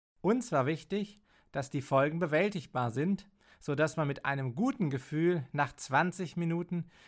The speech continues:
lieber eine zweite Folge hört, als dass man nach der Joggingrunde wieder in der Wohnung angekommen das Ende verpasst, weil man lieber unter die Dusche will und der Podcast noch fünfundzwanzig Minuten läuft.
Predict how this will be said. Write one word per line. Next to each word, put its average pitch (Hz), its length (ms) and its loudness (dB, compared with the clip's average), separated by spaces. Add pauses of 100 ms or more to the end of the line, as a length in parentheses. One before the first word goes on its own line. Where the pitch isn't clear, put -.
(100)
lieber 147 260 2
eine 123 240 -2
zweite 196 460 2
Folge 127 400 -2
hört, 151 360 0 (380)
als 147 200 -2
dass 156 200 -2
man 147 320 2
nach 135 200 0
der 123 180 -4
Joggingrunde 170 960 2
wieder 147 200 2
in 135 60 -2
der 123 200 2
Wohnung 135 420 -2
angekommen 170 760 -2 (260)
das - 300 -6
Ende 196 340 2
verpasst, 175 680 -2 (180)
weil 139 200 4
man 143 220 2
lieber 139 320 2
unter 131 220 -2
die 117 160 -6
Dusche 165 420 -2
will 165 320 0 (100)
und 131 180 -8
der 127 80 0
Podcast 135 680 -6
noch 143 140 -6
fünfundzwanzig 123 800 -6
Minuten 151 380 -6
läuft. - 420 -10